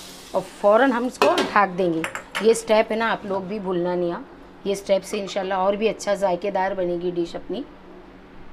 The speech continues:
देखिए माशाल्लाह कितनी बढ़िया लग रही है हमारी दाल गोश्त की recipe। अब इसमें हम थोड़ी सी कोतमीर ऐड करेंगे। अब इसको एक से दो मिनट तरी आने तक हम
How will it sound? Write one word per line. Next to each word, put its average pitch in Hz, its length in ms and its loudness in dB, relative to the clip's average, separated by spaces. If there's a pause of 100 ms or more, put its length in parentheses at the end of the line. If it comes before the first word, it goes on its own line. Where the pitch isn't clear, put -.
(840)
देखिए 185 500 -4 (520)
माशाल्लाह 185 540 -2
कितनी 202 320 -8
बढ़िया 185 300 2
लग 180 200 -2
रही 180 200 2
है 185 60 -4
हमारी 175 320 -6
दाल 180 220 2
गोश्त 180 240 -4
की 214 60 -6
recipe। 175 540 -2 (600)
अब 175 120 -2
इसमें 196 320 -6
हम 180 240 -6 (260)
थोड़ी 175 180 -2
सी 208 240 -10 (100)
कोतमीर 180 420 -6
ऐड 165 160 -6 (120)
करेंगे। 180 420 -2 (3250)
अब 175 120 0
इसको 220 300 0 (180)
एक 226 160 6
से 247 160 0
दो 220 220 6
मिनट 247 260 2 (600)
तरी 220 240 6
आने 208 240 0
तक 214 180 2
हम 220 160 -4